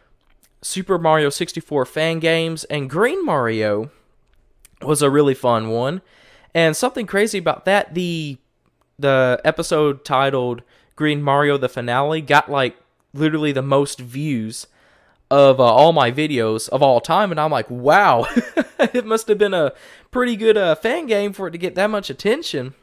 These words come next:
But anyways, so after, let's see, I think the last random P C game video I posted was,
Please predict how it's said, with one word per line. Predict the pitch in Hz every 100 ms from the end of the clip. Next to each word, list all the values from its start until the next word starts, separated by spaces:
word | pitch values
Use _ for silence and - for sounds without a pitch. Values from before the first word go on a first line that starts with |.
| _ _ _ _ _ - - - -
But | - 131
anyways, | 147 143 107 95 - _ _ _ _ _ _ _
so | - - 226 220 214
after, | - 220 - 196 180 143 - _ _ _ -
let's | 202 -
see, | 190
I | -
think | 175 311 381 - - -
the | 139 143 135
last | 127 139 156 160 - - -
random | 147 160 139
P | - 151
C | 139
game | 131 139 139
video | 131 135 131
I | 117
posted | 120 - 135 - - 127 123 131 _ _ _ _ -
was, | 131 139 147 147 147 143 -